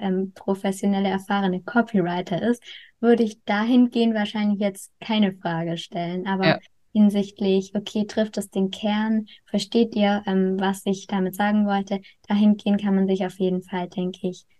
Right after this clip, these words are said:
Speaker 1: nochmal Feedback einholen.
Speaker 2: Voll gut. Hast du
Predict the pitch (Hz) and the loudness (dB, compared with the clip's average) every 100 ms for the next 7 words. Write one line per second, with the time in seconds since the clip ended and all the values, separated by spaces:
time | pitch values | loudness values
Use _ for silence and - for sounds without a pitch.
0 | - 202 190 180 190 190 190 - 175 175 | 0 4 4 2 -2 -2 -6 -4 -4 -2
1 | 165 170 165 185 - _ _ _ _ _ | -2 -2 -2 -6 -14 _ _ _ _ _
2 | - 170 175 170 180 175 - - - - | 0 4 4 6 4 4 -4 -16 -18 -20
3 | _ 160 170 160 196 226 - 269 277 | _ -6 -4 4 4 4 2 2 2